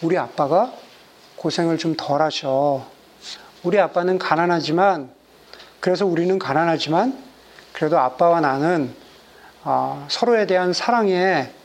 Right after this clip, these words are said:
의지하면서 그러면서 살아. 아빠와 나는 정말 사랑이 많거든." 앨 라모트가 책에다 이렇게 적었습니다.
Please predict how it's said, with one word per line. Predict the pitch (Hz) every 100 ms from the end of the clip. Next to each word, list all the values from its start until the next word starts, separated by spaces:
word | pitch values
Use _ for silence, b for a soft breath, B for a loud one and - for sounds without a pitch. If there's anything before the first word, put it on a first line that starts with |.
| - - - -
의지하면서 | 170 175 - 180 151 139 127 139 117 - - -
그러면서 | - 165 160 135 -
살아. | - 180 127 131 131 - - _ - -
아빠와 | 143 190 175
나는 | 160 143 165 151 - - - - - - - - - B B B B B - -
정말 | - - 185 196
사랑이 | 175 214 220 185
많거든." | 120 131 156 - 117 - - _ _ _ - - - B B B B B -
앨 | 185 220
라모트가 | 196 196 202 202
책에다 | - 240 214
이렇게 | 165 160 180
적었습니다. | 151 135 - 135 127